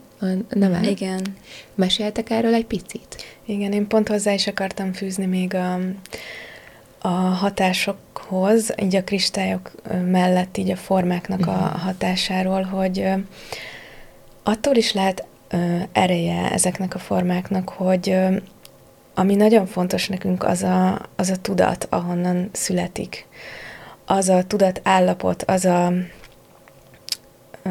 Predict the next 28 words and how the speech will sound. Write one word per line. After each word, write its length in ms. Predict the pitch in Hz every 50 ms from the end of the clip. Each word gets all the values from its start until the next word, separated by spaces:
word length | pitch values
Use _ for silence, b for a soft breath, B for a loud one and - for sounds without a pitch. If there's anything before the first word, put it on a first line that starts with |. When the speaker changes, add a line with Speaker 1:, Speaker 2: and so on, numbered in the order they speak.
| 185 180 180
Speaker 3:
tudatminőség, 920 | - 214 190 190 185 185 - 196 190 190 190 175 175 180 - - 180 175 170
amiből, 440 | 170 175 175 175 175 185 180 175 175
amiből 400 | - 180 180 180 175 185 180 180
létrejönnek 640 | 185 185 185 - 180 175 170 170 170 170 170 165
ezek 220 | 185 180 185 180 -
a 40 | 185
formák, 600 | - - 185 180 180 180 175 180 185 190 185 -
és, 300 | - 185 185 - - -
ö, 140 | 185 185 185 185 185 B B B B B B B B B B - - -
azt 220 | 190 185 - - -
így 120 | 185 185
talán 320 | 185 - 196 190 190 190 190
elmondhatom, 600 | 190 185 185 185 180 - 190 185 196 190 190 175
hogy, 300 | 175 180 180 180 180 - - 180
hogy 140 | 185 185 180
így 100 | 180 185
mindkettőnknek 680 | 185 185 185 - 190 185 - - 190 185 185 185 185
így 140 | 190 180 190
a 40 | 185
non-duális 580 | 185 185 185 185 180 180 185 180 185 185 185 185
szemlélet 640 | - - 185 180 185 185 180 185 185 185 185 185 190
az, 280 | 190 185 185 180 -
ö, 200 | - 185 180 180 180 - -
alapjait 520 | - 180 185 180 185 - 196 190 190 -
képezi 460 | - - 185 185 - 190 190 190 185
a, 160 | 185 180 185 185 185 185 185 B B B B B B B B B B B B - - - - -
a 60 | - 185
szemléletünknek, 1000 | - - 185 180 180 185 185 190 190 - 208 214 208 - 220 220 233 240 233